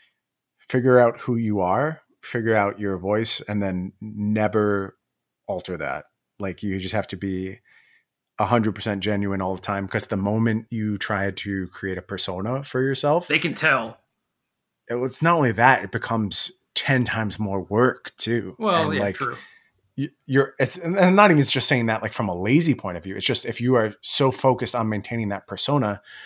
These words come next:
Speaker 1: then other parts of your analysis will slip. Like, it takes a lot of mental space to be able to hold up as, you know, "I am this guy on the podcast," as opposed to just, "I am me," present it.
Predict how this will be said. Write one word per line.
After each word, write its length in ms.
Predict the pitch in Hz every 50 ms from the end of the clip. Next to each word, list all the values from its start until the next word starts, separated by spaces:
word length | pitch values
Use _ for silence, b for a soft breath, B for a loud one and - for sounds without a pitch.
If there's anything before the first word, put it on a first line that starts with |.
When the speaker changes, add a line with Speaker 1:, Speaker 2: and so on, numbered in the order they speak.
| B B _
Speaker 1:
then 180 | 123 123 123 -
other 240 | 123 123 120 123 113
parts 340 | - - 117 117 113 - 107
of 80 | 92
your 160 | 104 101 95 95
analysis 800 | 95 101 98 104 107 107 - - - 92 82 - - - - - - -
will 140 | 95 92
slip. 340 | 87 - - 98 92 87 - _ _ _ _ _ _ _ _ _ _ _ _ _
Like, 200 | _ 110 107 101
it 100 | 113 104
takes 220 | - - 120 - -
a 60 | 110
lot 180 | 104 104 104 95
of 80 | 90
mental 340 | 98 104 104 101 - 95 85
space 480 | - - - 107 98 92 87 - - -
to 160 | - - 101
be 140 | 90 - 101
able 140 | 95 85 90
to 80 | -
hold 320 | 87 - - 98 95 92 98
up 240 | 90 87 - - -
as, 520 | 107 101 95 92 90 85 85 87 90 - - _ _ _ _ _ _ _ _
you 100 | 104 98
know, 280 | 92 80 80 87 - _ _ _ _
"I 140 | - 107 104
am 180 | 98 92 90 92
this 260 | 87 110 120 - -
guy 280 | - 113 92 92 98 95
on 100 | 90 87
the 60 | 90
podcast," 600 | - 95 87 92 90 - 90 85 80 82 - - -
as 100 | 101 110
opposed 240 | 95 110 101 -
to 60 | - 101
just, 180 | 104 98 - -
"I 100 | 107 107
am 220 | 107 98 95 95 98
me," 420 | 113 120 113 104 104 101 98 - b b b b b b b b b b b _ _
present 340 | - 101 92 110 110 98 - 98
it. 240 | 90 90 87 _